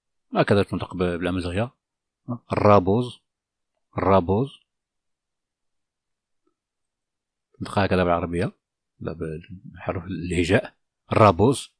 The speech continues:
وبالحروف اللاتينية. الرابوز. Bien sûr, le R, R.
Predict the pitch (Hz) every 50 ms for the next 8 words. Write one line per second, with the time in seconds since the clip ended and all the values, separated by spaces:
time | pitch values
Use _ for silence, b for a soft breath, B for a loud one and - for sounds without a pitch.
0 | _ _ _ _ _ _ _ _ _ _ _ _ _ _ _ - - 233 170 139
1 | - - 117 - - 107 98 - 107 95 90 90 95 104 - _ _ _ _ _
2 | _ _ _ _ - - - 113 113 101 85 90 87 85 80 - - - _ _
3 | _ _ _ _ _ _ _ _ _ _ _ _ _ _ _ _ _ - 95 92
4 | - - 107 95 95 101 - 110 117 117 104 - - _ _ _ _ - 120 107
5 | 101 95 - - 90 -